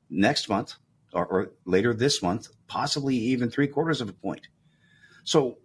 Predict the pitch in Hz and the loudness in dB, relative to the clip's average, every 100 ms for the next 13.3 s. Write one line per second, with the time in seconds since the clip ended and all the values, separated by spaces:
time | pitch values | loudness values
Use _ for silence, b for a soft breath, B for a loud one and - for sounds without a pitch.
0 | - 139 151 165 151 131 131 170 165 143 | -4 2 4 6 6 4 2 2 0 0
1 | 131 117 120 127 131 107 113 143 143 120 | 2 2 2 0 0 2 2 2 2 2
2 | 101 - 110 95 - 113 127 117 101 B | 0 0 -2 -2 -2 2 4 2 0 B
3 | B B - 107 117 110 104 - 117 151 | B B -8 0 2 2 0 0 2 2
4 | 117 - _ _ _ _ _ _ _ _ | 0 -10 _ _ _ _ _ _ _ _
5 | _ _ _ - 143 151 160 120 113 117 | _ _ _ 2 2 4 0 0 0 2
6 | 107 120 117 104 143 165 - 117 123 107 | 4 4 4 2 2 0 -4 -2 -2 -2
7 | - 107 147 117 b b b b b _ | -4 -2 0 0 b b b b b _
8 | 127 139 - 131 139 80 - - _ _ | -2 -2 0 0 0 -2 -8 -18 _ _
9 | _ _ _ _ _ 95 123 117 135 135 | _ _ _ _ _ 0 0 4 4 4
10 | 120 123 135 - 135 131 113 107 127 104 | 4 2 2 2 2 2 0 2 4 4
11 | 98 120 147 107 107 - 113 - 98 123 | 2 2 2 4 2 2 -4 0 0 0
12 | - - _ - 127 143 123 127 131 135 | -2 -6 _ -2 0 0 -2 0 2 2
13 | 135 170 180 | 4 2 0